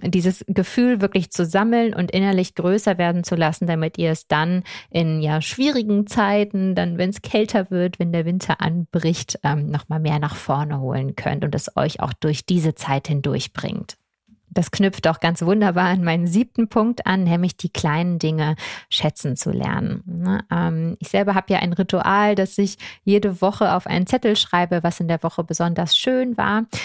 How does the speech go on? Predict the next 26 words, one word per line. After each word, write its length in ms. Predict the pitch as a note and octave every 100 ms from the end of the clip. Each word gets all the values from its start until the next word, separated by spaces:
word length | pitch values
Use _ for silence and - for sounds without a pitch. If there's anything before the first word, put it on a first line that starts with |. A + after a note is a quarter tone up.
| - -
Also 180 | E3
so 140 | D3+ D#3
meine 280 | D3+ E3+ E3+
Marmeladenglas, 1120 | D#3+ D#3+ D#3 D#3+ G#3+ G#3+ G3+ F3 F#3 A3 -
äh, 160 | F#3+
Momente. 760 | F#3 F#3 F#3 F#3+ G3+ G3+ G3+ G3 -
Und 220 | F3+ F#3
das 100 | -
ist 160 | -
für 100 | C4+
mich 140 | A#3 A3+
total 360 | G#3 - G3
schön, 280 | - G3+ G#3
weil 140 | F3+ F3
ich 120 | E3+
dadurch 360 | E3+ F#3+ -
auch 60 | F3+
nochmal 260 | F3+ F3 F3
reflektiere, 580 | - F3+ - G#3+ G#3
selbst 260 | F#3 F#3 -
in 140 | F#3+
richtig 640 | F3+ A3 A#3+ A#3 - G3 -
stressigen 680 | - - G3+ G#3 G3+ F#3+ F3+
und 200 | F3 E3+ - - -
anstrengenden 760 | - A3+ A#3+ - G3 F#3+ F3+ F3
Wochen, 480 | F#3 - F#3 F3+